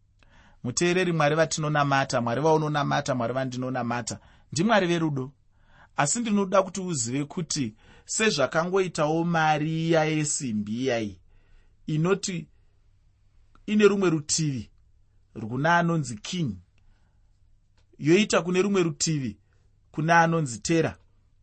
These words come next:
ndo zvakangoitawo Mwari. Mwari vane rumwe rutivi rwavo rwakazadzwa nerudo,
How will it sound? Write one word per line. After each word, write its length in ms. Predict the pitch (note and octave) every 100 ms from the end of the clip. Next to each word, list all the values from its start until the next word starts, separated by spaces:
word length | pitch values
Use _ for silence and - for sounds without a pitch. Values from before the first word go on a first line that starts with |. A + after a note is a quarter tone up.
| _ _ _ _ _ -
ndo 180 | E3 G#3+
zvakangoitawo 760 | C3+ C3+ D#3+ E3+ D#3+ C3 B2
Mwari. 400 | B2+ A2 F#2 G2 - _ _ _ _ _ _ -
Mwari 380 | C#3 D#3 E3+ G#3+
vane 280 | G#3+ A3 G#3+
rumwe 200 | G3+ F#3
rutivi 320 | E3+ D#3 C#3
rwavo 440 | A2+ A2 D#3 G3+
rwakazadzwa 880 | F3 C3 F#3 F#3+ C3+ C3 A#2+ B2 B2
nerudo, 760 | C3+ D#3+ F#3+ G3 F#3 E3+ F#3